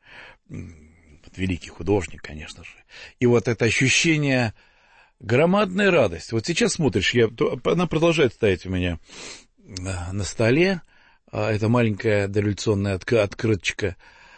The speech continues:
Э, и ощущение, ну, молитвенной радости возникает. Потому что оттуда, оттуда, вот тот свет, сейчас уже чувствуешь, понимаешь, что это горний свет.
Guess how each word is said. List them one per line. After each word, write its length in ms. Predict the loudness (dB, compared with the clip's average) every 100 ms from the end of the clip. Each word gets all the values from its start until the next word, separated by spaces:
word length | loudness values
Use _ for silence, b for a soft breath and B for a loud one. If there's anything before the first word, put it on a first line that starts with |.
| B B _ -2
Э, 420 | 0 2 2 0 -4 -2
и 140 | 2
ощущение, 840 | 2 2 0 2 2 2 0 0 -4 _ _ _ _ _ _ _ _ _ _ _ _ _ _ _ _ 0
ну, 120 | 4
молитвенной 480 | 6 4 2 2 4
радости 400 | 4 4 -4 -4
возникает. 560 | -4 -4 -4 -4 -6 -10 _ _ B B -4
Потому 340 | 0 2 2
что 180 | 2 0
оттуда, 580 | 0 0 2 2 0 -4 _ _ _
оттуда, 640 | -4 -2 -2 -2 0 0 -2
вот 240 | -2 0
тот 180 | 0 -2
свет, 360 | 0 2 0 -2
сейчас 280 | -2 -2 2
уже 200 | 2 2
чувствуешь, 480 | 0 -2 -2 -4 -4 -4
понимаешь, 420 | 0 2 4 4
что 140 | 2 -2
это 140 | -2
горний 720 | -2 2 4 6 4 2 0
свет. 440 | -2 0 0 -2